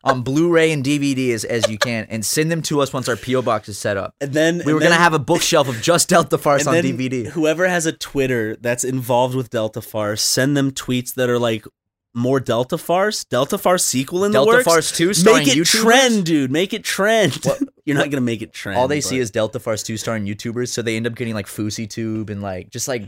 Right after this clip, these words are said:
Speaker 1: a bunch of YouTubers, like Logan Paul and
Speaker 2: We wouldn't hire him to be in the movie.
Speaker 1: Yeah, but what if they don't even hear this idea? They just see tweets about a sequel starring YouTubers. So they're like, "That's a good idea. Let's do it." And then, then they pick the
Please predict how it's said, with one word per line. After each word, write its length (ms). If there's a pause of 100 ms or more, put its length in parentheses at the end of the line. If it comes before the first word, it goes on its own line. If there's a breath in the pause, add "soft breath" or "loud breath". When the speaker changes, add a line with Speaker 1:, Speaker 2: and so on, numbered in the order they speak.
Speaker 1:
a 100
bunch 360
of 60
YouTubers, 320
like 120
Logan 380
Paul 380
and 80
Speaker 2:
We 80
wouldn't 200
hire 220
him 100
to 60
be 140
in 80
the 60 (120)
movie. 300 (800)
Speaker 1:
Yeah, 320
but 140
what 120
if 120
they 260 (140)
don't 140
even 160
hear 180
this 120
idea? 260
They 100
just 160
see 100
tweets 320
about 320 (140)
a 60
sequel 340
starring 280
YouTubers. 440
So 100
they're 60
like, 100
"That's 180
a 40
good 100
idea. 160
Let's 140
do 160
it." 80
And 120
then, 160
then 140
they 140
pick 240
the 120